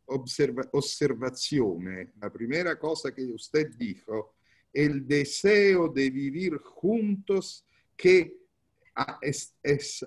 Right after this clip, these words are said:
algo que precede los sistemas positivos, ¿sí? Y que se, se pierde en la,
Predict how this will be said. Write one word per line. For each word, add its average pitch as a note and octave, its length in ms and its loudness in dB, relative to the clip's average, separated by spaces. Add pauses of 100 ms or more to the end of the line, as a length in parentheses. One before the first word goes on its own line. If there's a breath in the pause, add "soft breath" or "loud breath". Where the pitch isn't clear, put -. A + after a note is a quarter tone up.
(120)
algo F3+ 640 2
que C#3 160 2
precede E3 1120 0
los C3 280 0
sistemas C#3 640 0
positivos, A#2+ 880 -6
¿sí? A#2 220 -8
Y F3 180 -2
que F#3 360 4 (380 loud breath)
se, - 540 -2 (140)
se C3+ 280 -2
pierde F#3+ 960 4
en D3+ 400 2
la, C#3+ 340 0